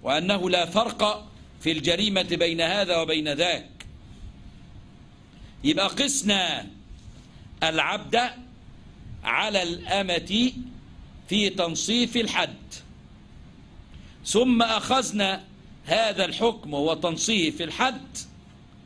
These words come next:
وخصصنا به عموم الزاني والزانية.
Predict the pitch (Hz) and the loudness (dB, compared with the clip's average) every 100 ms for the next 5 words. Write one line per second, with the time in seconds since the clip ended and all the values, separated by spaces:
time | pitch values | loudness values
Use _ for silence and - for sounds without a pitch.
0 | - - - - 135 160 247 277 269 - | -20 -20 -20 -14 -2 2 4 2 0 -6
1 | - 202 202 - 277 269 - 214 214 202 | -2 0 2 2 2 0 0 0 2 0
2 | 233 226 196 180 170 151 139 123 95 - | 0 0 2 0 2 2 0 -2 -8 -14
3 | - - - - - - - - - - | -20 -20 -20 -20 -20 -20 -20 -20 -20 -20
4 | - - 143 208 240 294 269 240 220 - | -16 -2 0 2 4 4 4 4 2 0
5 | 262 294 285 294 285 277 - 247 240 220 | 2 2 2 2 2 2 2 0 2 0
6 | 196 120 | -2 -4